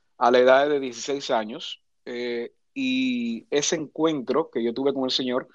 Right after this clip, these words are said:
a pesar de que el momento más fuerte fue en una prédica llamada María Primera en Recibir el Espíritu Santo, a mí lo que me llama la atención es cómo, cómo el coro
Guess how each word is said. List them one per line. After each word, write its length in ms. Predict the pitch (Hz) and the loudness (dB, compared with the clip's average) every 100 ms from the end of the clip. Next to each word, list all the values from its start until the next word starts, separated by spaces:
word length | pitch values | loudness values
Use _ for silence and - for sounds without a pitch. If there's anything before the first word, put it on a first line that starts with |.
| _ _ _ _ | _ _ _ _
a 140 | 120 120 | 2 4
pesar 340 | 123 143 143 | 4 4 4
de 140 | 151 | 0
que 320 | 156 143 131 127 | 2 4 4 4
el 160 | 131 | 0
momento 400 | 127 127 143 151 | 2 2 2 2
más 180 | 147 147 | 2 2
fuerte 380 | 147 143 147 151 | 2 4 4 -2
fue 560 | - 127 135 139 123 | 0 2 2 0 -2
en 100 | 120 | -4
una 220 | 127 143 - | 0 0 2
prédica 400 | 127 131 156 131 | 2 4 4 2
llamada 440 | 113 123 131 143 | 2 2 2 2
María 600 | 123 117 120 151 165 160 _ | 2 0 0 2 2 2 _
Primera 420 | 131 117 123 147 | -6 -4 -2 -2
en 60 | 147 | -4
Recibir 440 | 131 123 127 139 | -8 -10 -4 -2
el 60 | 123 | -2
Espíritu 340 | - 143 147 | -2 -4 0
Santo, 460 | 151 147 123 113 117 _ _ _ _ _ _ - | 2 4 2 -6 -20 _ _ _ _ _ _ 0
a 140 | 135 | 2
mí 160 | 143 156 | 2 2
lo 120 | 185 | 2
que 80 | 170 | 2
me 120 | 143 | 2
llama 220 | 143 156 | 2 2
la 80 | 160 | 0
atención 460 | 151 131 156 156 147 | -2 0 0 0 -2
es 100 | 139 | -2
cómo, 440 | - 156 156 - _ | -2 -2 -4 -6 _
cómo 320 | 147 156 170 | -2 0 0
el 180 | 135 - | 0 2
coro 460 | 156 147 170 233 | 6 6 6 0